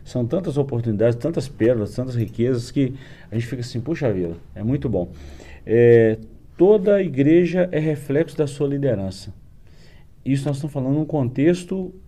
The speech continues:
Bíblia. Agora, se tratando de um contexto secular, um contexto empresarial, toda a equipe é reflexo do seu líder. Toda a equipe.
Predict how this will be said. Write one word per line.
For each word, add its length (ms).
Bíblia. 520
Agora, 580
se 120
tratando 400
de 60
um 40
contexto 720
secular, 680
um 40
contexto 420
empresarial, 800
toda 480
a 80
equipe 680
é 60
reflexo 720
do 100
seu 240
líder. 400
Toda 240
a 20
equipe. 460